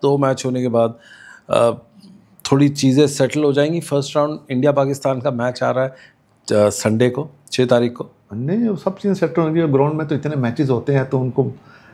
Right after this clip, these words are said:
Speaker 2: अगर ये मैचेस होते हैं, क्योंकि डिफरेंट, डिफरेंट पिचेस में मैच होते हैं। आज किस पिच में, क्योंकि इंटरनेशनल मैचेस में सेम पिच यूज़ नहीं करते वो, तो फिर जाके वो दूसरी, तीसरी पिचेस में यूज़, और सारी पिचेस जो है ना, वो,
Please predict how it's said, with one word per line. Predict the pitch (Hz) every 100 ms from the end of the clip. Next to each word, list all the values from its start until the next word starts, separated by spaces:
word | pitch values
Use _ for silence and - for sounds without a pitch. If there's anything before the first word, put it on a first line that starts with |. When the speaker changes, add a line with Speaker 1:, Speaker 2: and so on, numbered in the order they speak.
| -
Speaker 2:
अगर | 120 135 131
ये | 127
मैचेस | 123 123
होते | 131 113 113
हैं, | 131 127
क्योंकि | 131
डिफरेंट, | 120 120 127
डिफरेंट | 117 123 -
पिचेस | 123 131 120
में |
मैच | 120 113 110
होते | 101 101
हैं। | - - - -
आज | 123 123
किस | 123
पिच | 123 120
में, | 127 123
क्योंकि | 131 131
इंटरनेशनल | 123 127 123 117 123
मैचेस | 113 127
में | 120
सेम | 123 117
पिच | 120 - - _ _ -
यूज़ | 113 123 117
नहीं | 117
करते | 101 - 92
वो, | 85 - - - - -
तो | 110
फिर | 127 123
जाके | 131 127
वो | 127 - - 110
दूसरी, | - 127 117 123
तीसरी | 131 131 - 123
पिचेस | - 110 120
में | 123 113
यूज़, | 104
और | - 123
सारी | - 131
पिचेस | 143 131 131 120
जो | 120
है | 107
ना, | 117 - - - -
वो, | 117 117 98 -